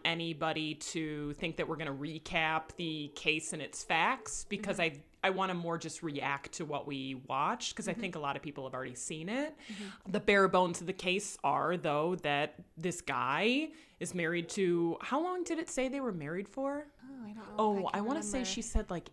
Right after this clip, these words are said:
Speaker 1: eight years or
Speaker 2: Yeah.
Speaker 1: six years or something like that.
Speaker 2: That's what first came to my head.
Speaker 1: Okay.
Speaker 2: Yeah, anywhere between six and eight.
Speaker 1: Yeah, and so in the documentary, they're showing all of these videos that she has posted on her social media, and it seems like her family has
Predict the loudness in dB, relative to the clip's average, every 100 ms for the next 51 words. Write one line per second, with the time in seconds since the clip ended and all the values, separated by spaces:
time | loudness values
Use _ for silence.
0 | _ -10 -10 -8 -6 -4 -4 -4 -2 0
1 | 0 -2 -8 -6 -6 -6 -4 -6 -6 -10
2 | -10 -10 -12 -12 -8 0 0 0 -6 -6
3 | -6 -8 -12 -10 -10 -10 -12 -12 -12 -12
4 | -14 -14 -6 -4 -4 -6 -8 -12 -12 -12
5 | -14 -14 -14 -12 -14 -16 -16 -14 -12 -12
6 | -8 4 4 6 4 4 6 6 8 6
7 | 6 6 4 4 0 0 0 0 0 0
8 | -2 -6 -10 -2 0 2 2 2 2 2
9 | 2 2 2 2 0 -2 -6 -8 -4 -4
10 | -2 -4 -6 -6 -6 -4 -2 -2 -2 -4
11 | -4 -2 -2 -2 -6 -4 -4 -4 -4 -4
12 | -4 -2 -2 -2 -6 -6 -6 -4 -4 -4
13 | -4 -4 -4 -4 -6 -8